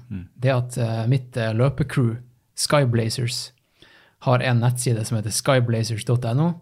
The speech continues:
Speaker 1: Mm.
Speaker 2: Eh, og vi har en nettside for fellestreninga vår som heter Stirsdag.
Speaker 1: Mm.
Speaker 2: Stirsdag dot N O.
Speaker 1: Det må vi snakke om senere
Speaker 2: Ja,
Speaker 1: også,
Speaker 2: vi,
Speaker 1: for det
Speaker 2: vi
Speaker 1: har
Speaker 2: skal
Speaker 1: jeg
Speaker 2: snakke
Speaker 1: på
Speaker 2: om alt der.
Speaker 1: Ja, ja.
Speaker 2: Og så har jeg en nettside for meg selv,
Speaker 1: Ja.
Speaker 2: som heter Hans Christian Smedsrod dot N O.
Speaker 1: Ok.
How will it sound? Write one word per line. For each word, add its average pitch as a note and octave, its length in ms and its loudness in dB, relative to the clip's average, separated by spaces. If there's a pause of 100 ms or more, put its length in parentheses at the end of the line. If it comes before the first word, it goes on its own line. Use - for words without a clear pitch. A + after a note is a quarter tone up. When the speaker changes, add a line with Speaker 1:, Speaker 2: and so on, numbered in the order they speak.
Speaker 1:
Mm. G2+ 180 -4 (800)
Speaker 2:
Eh, A#2+ 400 2 (400)
og B2+ 180 0
vi C3+ 80 0
har C#3 160 4
en A#2+ 100 6
nettside B2 400 0
for A2+ 320 -4 (260)
fellestreninga A2+ 680 0
vår A#2 180 -6 (280)
som B2 140 0
heter A#2 140 0
Stirsdag. - 580 -2 (160)
Speaker 1:
Mm. A#2+ 260 4
Speaker 2:
Stirsdag A#2+ 480 -2
dot A#2 160 0
N A#2+ 160 2
O. B2 80 2 (520)
Speaker 1:
Det A#2+ 100 4
må B2 80 8
vi B2+ 80 4
snakke B2 220 0
om G#2+ 80 0
senere G2+ 280 0
Speaker 2:
Ja, D3 200 4
Speaker 1:
også, C#3 40 2
Speaker 2:
vi, C#3+ 80 4
Speaker 1:
for C#3+ 80 0
det A#2 60 0
Speaker 2:
vi C#3 60 6
Speaker 1:
har D#3 60 4
Speaker 2:
skal A2 120 2
Speaker 1:
jeg C#3+ 80 2
Speaker 2:
snakke B2 160 4
Speaker 1:
på G2+ 80 2
Speaker 2:
om A#2 80 2
alt D3 140 2
der. - 160 -6
Speaker 1:
Ja, A#2+ 160 2
ja. C3 40 -2
Speaker 2:
Og C3+ 80 4
så D3+ 120 2
har C#3+ 100 4
jeg B2 80 4
en A#2 80 4
nettside A#2+ 500 0
for A#2+ 140 -4
meg G#2+ 100 0
selv, F#3+ 360 2 (160)
Speaker 1:
Ja. G2 120 -2 (120)
Speaker 2:
som - 120 -4
heter A2+ 140 -2
Hans B2 300 0
Christian B2 300 0
Smedsrod C#3+ 760 -2
dot A#2 160 0
N A#2+ 140 2
O. E3+ 80 2
Speaker 1:
Ok. E3+ 80 -4